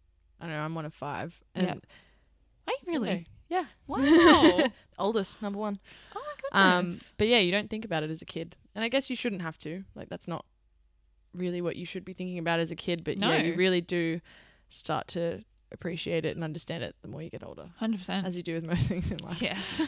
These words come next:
Speaker 2: <laughs>
Speaker 1: But yeah, no, it is wild. But yeah, no, that's super cool. And I love, I do genuinely love seeing all the stuff you do. It's very
Speaker 2: Thank
Speaker 1: cool.
Speaker 2: you.
Speaker 1: So I think
Speaker 2: Thank
Speaker 1: that's
Speaker 2: you.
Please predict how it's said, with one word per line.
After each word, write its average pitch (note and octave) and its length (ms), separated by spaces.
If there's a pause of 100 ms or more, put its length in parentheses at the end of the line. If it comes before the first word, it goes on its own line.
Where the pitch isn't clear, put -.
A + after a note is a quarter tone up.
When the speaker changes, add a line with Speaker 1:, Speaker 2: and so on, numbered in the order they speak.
Speaker 2:
<laughs> G#4+ 100
Speaker 1:
But - 400
yeah, D3+ 240
no, - 200
it E3 80
is D#4 180
wild. C#3 260 (320)
But F3+ 100
yeah, E3+ 160
no, D#3+ 180
that's - 220
super F3+ 240
cool. D#3+ 180
And D#3+ 80
I D#3+ 40
love, D#3+ 220 (680)
I F3+ 60
do E3 320
genuinely C#3+ 380
love A2+ 240
seeing F#2 260
all F2+ 80
the D#3+ 40
stuff - 220 (100)
you - 80
do. F#3+ 160
It's - 100
very - 100
Speaker 2:
Thank C4 120
Speaker 1:
cool. - 140
Speaker 2:
you. G3 80 (420)
Speaker 1:
So - 80
I - 40
think - 180
Speaker 2:
Thank G3 140
Speaker 1:
that's - 120
Speaker 2:
you. - 80